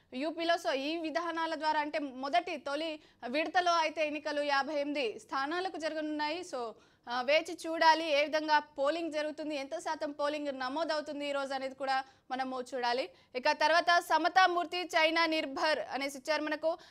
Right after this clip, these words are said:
"నవభారతం అంటే ఇదేనా?" రాహుల్ గాంధీ. నూట ఎనిమిది అడుగుల శంకరాచార్య ప్రతిమ రూపాయలు రెండు వేల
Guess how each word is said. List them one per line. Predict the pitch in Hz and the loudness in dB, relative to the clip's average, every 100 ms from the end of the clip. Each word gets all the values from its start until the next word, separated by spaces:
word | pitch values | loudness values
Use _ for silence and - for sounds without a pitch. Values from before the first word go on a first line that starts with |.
| - | -4
"నవభారతం | 277 311 339 381 381 381 370 | 6 6 8 8 8 4 2
అంటే | 370 370 359 | 2 2 2
ఇదేనా?" | 311 359 359 440 - 302 | 6 6 8 4 0 6
రాహుల్ | 302 349 349 311 | 6 8 2 2
గాంధీ. | 311 285 254 202 262 | 2 4 0 -4 -4
నూట | 285 311 | -4 4
ఎనిమిది | 330 320 320 302 | 6 8 4 4
అడుగుల | 285 294 320 | 4 4 0
శంకరాచార్య | 302 302 285 311 302 294 294 285 294 | -2 -4 -2 2 2 2 -2 0 -2
ప్రతిమ | 285 262 294 311 349 381 - _ | 0 -2 0 4 4 2 -10 _
రూపాయలు | 285 349 370 370 349 370 | 2 2 8 10 10 8
రెండు | 330 311 349 | 8 8 8
వేల | 349 330 339 370 | 8 8 8 6